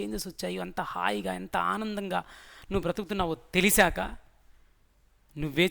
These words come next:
చెప్తావు మీ ఇంట్లో వాళ్ళకి, "అమ్మా, ఇది చదవాల్సిందే, నాన్న చదవాల్సిందే,"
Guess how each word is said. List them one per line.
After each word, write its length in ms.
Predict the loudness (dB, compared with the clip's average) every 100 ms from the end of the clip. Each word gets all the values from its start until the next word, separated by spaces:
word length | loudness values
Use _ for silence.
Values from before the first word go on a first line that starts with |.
| 0
చెప్తావు 320 | -6 -10 -8 -8 -8 -10 -14 -18 -20 -20 _ -6
మీ 80 |
ఇంట్లో 220 | -6 -4 -4
వాళ్ళకి, 380 | -4 -10 -14 -14 -16 -18 _ _ _ _ _ _ -8
"అమ్మా, 380 | -2 0 0 -2 -12 _ _ _ _ _ -20 -20 _ _
ఇది 100 | -8
చదవాల్సిందే, 680 | -4 0 4 4 4 -2 -10 -14 -20 -20 -20 -20 _ -20 -12 -6
నాన్న 500 | -4 -2 2 2 2 -4 -20 -16 -4
చదవాల్సిందే," 640 | 0 0 0 -2 -4 -12